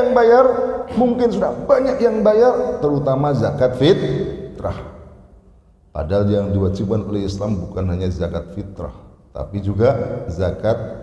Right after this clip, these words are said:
mal. Dan itu tidak banyak sebenarnya. Kalau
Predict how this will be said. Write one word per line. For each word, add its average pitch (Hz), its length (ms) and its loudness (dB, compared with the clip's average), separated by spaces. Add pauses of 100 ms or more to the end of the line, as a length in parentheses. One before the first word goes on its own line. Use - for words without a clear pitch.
(520)
mal. 101 1120 -2 (3500)
Dan 98 220 -4
itu - 80 0
tidak 127 160 0
banyak 147 320 -2
sebenarnya. 120 460 -6 (1700)
Kalau 110 320 0